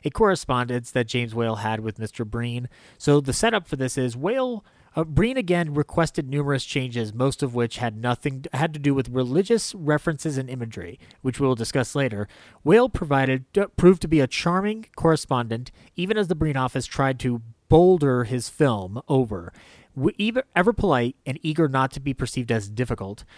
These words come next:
he even went so far as to remind Breen of his earlier objections that may have slipped his mind.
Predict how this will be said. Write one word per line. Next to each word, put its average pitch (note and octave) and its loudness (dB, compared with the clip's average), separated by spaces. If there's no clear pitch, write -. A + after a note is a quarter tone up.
he F#3 -2
even G#3 0
went D3+ 0
so E3+ 2
far A2+ 0
as B2+ -2
to - -4
remind C3+ -2
Breen B2 0
of B2+ -8
his A#2 -2
earlier D3 2
objections A#2+ -2
that B2 -4
may C3+ -2
have D3+ -2
slipped - -4
his A#2+ -4
mind. G2+ -6